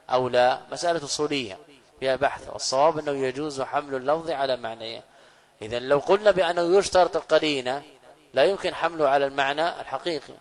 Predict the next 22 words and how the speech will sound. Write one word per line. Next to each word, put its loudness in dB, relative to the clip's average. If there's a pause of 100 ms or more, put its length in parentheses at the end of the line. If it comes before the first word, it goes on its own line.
(180)
يكون -10
مجازا 2
فحسب، -4 (400)
وليس -4
الأمر 0
كذلك. -4 (440)
لذلك -2
مثلوا -2
لقوله: 0
"وافعلوا 2
الخير"، 0 (1400)
"وافعلوا 4
الخير"، 0 (420)
ها، -6 (680)
كيف -2
يتصور 0
هنا -2
المعنى -2
الحقيقي -10
والمجازي؟ 0 (1500)
"وافعلوا 2
الخير"، 0